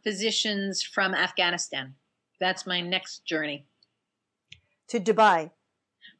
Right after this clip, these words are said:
Speaker 1: To, to Dubai to train, uh, Afghani physicians. I was going to go to Afghanistan last year, and there was, um, a lot of trouble in the region I was gonna be in. So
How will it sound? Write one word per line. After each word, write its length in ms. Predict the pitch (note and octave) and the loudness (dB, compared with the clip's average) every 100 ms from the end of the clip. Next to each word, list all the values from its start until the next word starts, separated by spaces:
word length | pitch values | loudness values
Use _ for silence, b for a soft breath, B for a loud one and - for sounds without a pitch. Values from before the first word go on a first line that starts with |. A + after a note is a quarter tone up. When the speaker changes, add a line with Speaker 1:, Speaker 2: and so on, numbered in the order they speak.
| - | -2
Speaker 1:
To, 240 | A3+ G3 | 0 -2
to 480 | - - - D4 D4+ | -4 -2 2 4 4
Dubai 640 | C#4+ B3 A3+ A3 G#3+ G#3+ | 4 2 4 4 2 0
to 140 | - G#3+ | -8 -14
train, 600 | - A#3 A3 G#3+ G#3 G#3 - | -8 -2 0 0 -2 -4 -4
uh, 320 | F#3+ F#3 F#3 - | 0 0 0 -2
Afghani 520 | F#3+ F#3+ A3 G#3 G3+ | -4 -2 -2 -2 -4
physicians. 440 | - G3+ A3 A3 G#3 | -8 -6 -6 -4 0
I 140 | A3+ | 2
was 160 | A#3 G3 | 0 0
going 300 | C4 C#4+ C#4+ | 0 2 0
to 120 | B3+ | -6
go 180 | A3+ G#3+ - | -6 -6 -6
to 100 | G3+ | -4
Afghanistan 680 | F#3+ - G3 G3+ - G3+ | -4 -4 -4 -4 -4 -4
last 400 | F#3+ G3 G3 - | 0 0 0 -6
year, 280 | G3 F#3 F3+ B B B B B _ G3+ | -4 -2 -4 B B B B B _ -2
and 500 | G3+ G3 F#3+ F#3+ F3 | 0 0 -2 -6 -6
there 300 | G#3 G3+ F#3+ | 0 0 0
was, 480 | F#3+ G3 G3 F#3 - - | 0 0 0 -2 -8 -4
um, 600 | F#3+ F#3 F3+ F3 F3 F#3+ _ - | 0 0 -2 -6 -10 -12 _ -2
a 60 | G#3 | 2
lot 180 | G#3 G#3 | 4 2
of 120 | G#3 | -2
trouble 420 | - A3+ G#3 G3+ | -2 0 0 -2
in 120 | F#3+ | -4
the 100 | F#3 | -4
region 420 | F#3 G3+ F3+ F#3+ | -4 -6 -4 -4
I 160 | F3+ F#3 | -2 -2
was 120 | F3 | -4
gonna 280 | - F3+ E3 | -6 -6 -4
be 240 | G3 F#3+ F#3 | -2 0 0
in. 240 | F3 E3+ | 0 -4
So 640 | - - G3 F#3 F3+ F3+ | -2 0 2 4 4 2